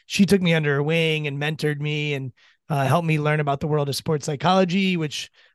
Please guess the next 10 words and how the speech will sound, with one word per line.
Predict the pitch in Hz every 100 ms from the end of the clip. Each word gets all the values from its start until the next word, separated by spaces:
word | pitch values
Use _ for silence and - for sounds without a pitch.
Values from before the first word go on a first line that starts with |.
| _
led | 165 151
to | 160
me | 156 156 156 151 147 139 _
going | 165 156 156
down | 151 156
this | 151 117 _
deep | 165 160 -
dive, | 151 147 147 147 151 -
<laughs> | -
uh, | 131 180 160